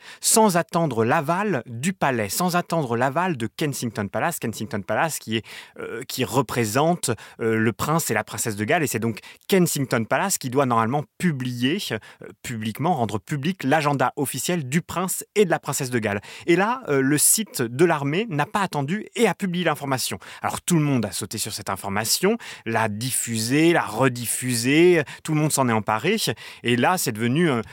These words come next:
une petite affaire d'État finalement, un imbroglio qui est devenu une petite affaire d'État. Et donc le ministère, euh, de l'armée, euh, le ministère de la Défense a préféré supprimer l'information.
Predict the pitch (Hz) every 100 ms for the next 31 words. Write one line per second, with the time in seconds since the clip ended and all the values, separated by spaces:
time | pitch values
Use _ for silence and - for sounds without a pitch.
0 | - 113 110 196 165 - 127 139 175 294
1 | - 139 120 123 127 123 135 143 127 131
2 | 214 - 127 131 190 160 - 127 123 107
3 | 104 208 196 - - 123 127 185 185 117
4 | 131 180 160 - 151 139 123 104 117 110
5 | 104 117 156 117 110 131 214 202 120 107
6 | 135 147 139 113 107 104 190 - 117 -
7 | - 165 123 117 170 - - 220 190 156
8 | 139 165 123 123 113 107 104